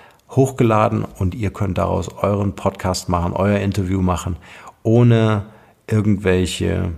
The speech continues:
Audioproblematiken, die man leider ab und zu mal bei Skype hat. Also ich habe das mit Skype manchmal immer noch, je nachdem, was es für ein Gesprächspartner ist.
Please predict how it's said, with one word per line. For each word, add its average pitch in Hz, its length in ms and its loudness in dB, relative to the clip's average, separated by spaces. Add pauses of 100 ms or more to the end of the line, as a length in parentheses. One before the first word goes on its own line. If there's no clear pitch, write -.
(840)
Audioproblematiken, 85 1600 0
die 92 140 0
man 90 300 0 (200)
leider 120 920 2
ab 95 160 -2
und 95 120 -2
zu - 140 -2
mal 92 240 0
bei 92 180 0
Skype - 440 -4
hat. - 240 -10 (420)
Also 82 300 -4
ich 85 120 -8
habe 90 120 -6
das 90 180 -8
mit 85 220 -4
Skype - 380 -2 (640)
manchmal 92 360 -4
immer 113 160 0
noch, 113 220 -2
je 95 100 -4
nachdem, 90 360 -4
was 90 160 -4
es 92 80 -12
für 95 120 -10
ein 90 40 -6
Gesprächspartner 107 680 -6
ist. 95 120 -10